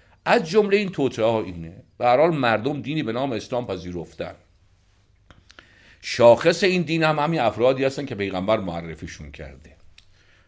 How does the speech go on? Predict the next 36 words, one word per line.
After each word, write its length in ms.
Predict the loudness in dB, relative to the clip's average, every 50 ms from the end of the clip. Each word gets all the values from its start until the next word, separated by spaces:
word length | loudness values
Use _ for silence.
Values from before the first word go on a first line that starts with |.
| _ -4
نمی‌تونیم 380 | -2 -2 -2 0 -2 -2 0 0
بگیم 200 | 0 0 0 2
مردم 340 | 4 2 4 4 2 0
به 80 | -2 -2
قرآن 360 | -4 -2 0 0 2 2 0
معتقد 540 | 0 -2 -4 -2 -4 -2 -2 -4 -4 -4 -4
نباشین، 440 | -4 -4 -6 -8 -8 -8 -8 -6 -6
نماز 320 | -4 -2 -2 -2 -2 -2
نمیخواد 380 | -4 -4 -6 -6 -8 -10 -10 -10
بخونین، 340 | -10 -10 -8 -8 -8 -6 -6
روزه 260 | -6 -6 -4 -4 -4
نمیتونین، 420 | -4 -4 -6 -8 -10 -10 -10 -12 -12 -16 _ _ 0
نباید 440 | 2 4 6 6 6 6 2 -2
بگیرید، 480 | -8 -8 -8 -6 -6 -6 -6 -6 -8 -8 -8
اینو 140 | -6 -2 0
نمی‌تونیم 400 | 0 0 0 -2 -6 -6 -6 -6
بگیم، 280 | -8 -8 -10 -12 -16 -18 _ _ _ _ _ _
چون 180 | -6 -6 0 2
به 100 | 2 4
هر 220 | 4 4 4 4
حال 300 | 4 6 6 8 6 6
این 260 | 2 -4 -4 -4 -4
دین 360 | -4 -6 -4 -4 -2 -2 -2
بعد 120 | 0 0 0
از 180 | 0 0 -2
مدتی 680 | -4 -6 -6 -4 -6 -6 -6 -6 -8 -8 -8 -8 -10 -14 -20 -20 _ _ _ _ _ _
رفت 380 | -2 4 8 8 8 8 6 6
در 160 | 4 4 6
میان 580 | 4 2 0 0 2 2 0 0 -2 -4 -4 -6 -10 -14 -20
جامعه 380 | -10 -6 -4 -4 -2 -2 -2 -2
و 60 | 0 0
در 140 | 0 0
عمق 360 | -2 0 0 0 2 2 0 0
اجتماع 500 | -2 -2 -4 -4 -6 -4 -2 -2 -4 -4
قرار 300 | -6 -10 -12 -14 -16 -16
گرفت. 420 | -18 -18 -18 -18 -20 -20 -20 _